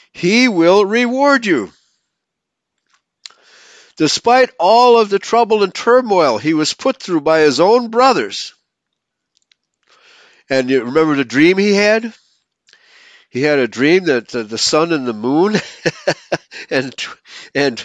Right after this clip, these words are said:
what was it, eleven stars bowed down to him? Whoa! Uh, Joseph, you got one hell of an ego there.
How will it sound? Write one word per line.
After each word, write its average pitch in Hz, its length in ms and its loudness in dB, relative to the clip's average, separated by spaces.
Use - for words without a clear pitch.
what 139 140 -2
was 113 120 -6
it, 123 120 -8
eleven 131 380 -4
stars 196 640 -2
bowed 160 380 2
down 185 300 2
to 247 80 6
him? 285 520 0
Whoa! 156 600 2
Uh, 151 120 -2
Joseph, 180 760 0
you 285 220 4
got 175 300 2
one 247 260 2
hell 226 260 2
of 190 100 0
an 190 80 0
ego 240 420 4
there. 139 560 2